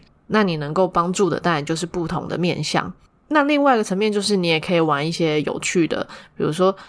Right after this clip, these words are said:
随机发放 <laughs> 餐券啊之类的。像侃侃有做，呃，其中一个就是在网络上随机就发送这样子，让有兴趣想要的人直接去兑换他想吃的东西。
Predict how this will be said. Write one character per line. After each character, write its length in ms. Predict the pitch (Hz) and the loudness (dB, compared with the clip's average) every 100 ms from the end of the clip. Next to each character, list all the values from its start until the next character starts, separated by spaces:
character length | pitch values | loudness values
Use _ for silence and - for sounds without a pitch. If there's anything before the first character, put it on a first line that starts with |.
| - _ | -20 _
随 320 | - - 170 170 | -8 -2 0 0
机 260 | - 196 | 0 -2
发 220 | 196 196 | 2 2
放 180 | 185 254 226 196 - - - | 2 2 2 2 2 -4 -12
<laughs> 400 | - _ _ _ | -14 _ _ _
餐 320 | - 220 190 | 2 4 4
券 260 | 185 196 165 | 4 2 4
啊 240 | 156 151 160 | 2 2 0
之 220 | - 175 | 0 2
类 260 | 170 151 | 2 2
的。 140 | - - - 233 - | 0 -6 -12 -18 -6
像 400 | - 208 180 165 | 2 2 2 -2
侃 160 | - 175 | 0 2
侃 140 | 185 | 4
有 140 | 185 147 | 4 2
做， 420 | - 180 165 160 - - | 2 4 4 2 -2 -6
呃， 160 | 160 | -4
其 180 | 147 - | -2 0
中 220 | 165 175 | 2 2
一 20 | |
个 160 | 165 160 | 2 0
就 200 | 135 156 | 0 -2
是 280 | 156 165 156 | 0 -2 0
在 160 | 175 165 | 0 2
网 120 | 131 | 2
络 100 | 147 | 0
上 220 | 175 165 | 0 0
随 220 | 156 147 | 0 -4
机 340 | 147 151 156 175 - - | -4 -4 -4 -6 -16 -8
就 140 | - | -2
发 260 | 165 160 156 | 0 2 0
送 300 | 160 170 - | 2 -2 0
这 80 | 170 | -2
样 180 | 123 170 | -2 -4
子， 140 | - _ _ | -10 _ _
让 180 | - 196 | -2 0
有 160 | 175 151 | 2 2
兴 180 | 170 185 | 2 0
趣 380 | - 185 170 - | 2 2 2 0
想 220 | - 143 | -2 2
要 160 | 185 | 2
的 140 | 180 147 | 2 2
人 320 | 131 117 165 | 0 0 -6
直 100 | - | -6
接 160 | 233 175 | -2 0
去 140 | 175 | 0
兑 200 | 170 175 | 2 2
换 340 | 156 175 135 - - - _ | 4 0 0 -6 -16 -20 _
他 140 | - 196 | -4 -2
想 160 | - | -2
吃 160 | 151 190 | -2 0
的 100 | 165 | 2
东 240 | 156 156 | 0 -2
西。 380 | 170 - 135 151 | -2 -2 -2 -4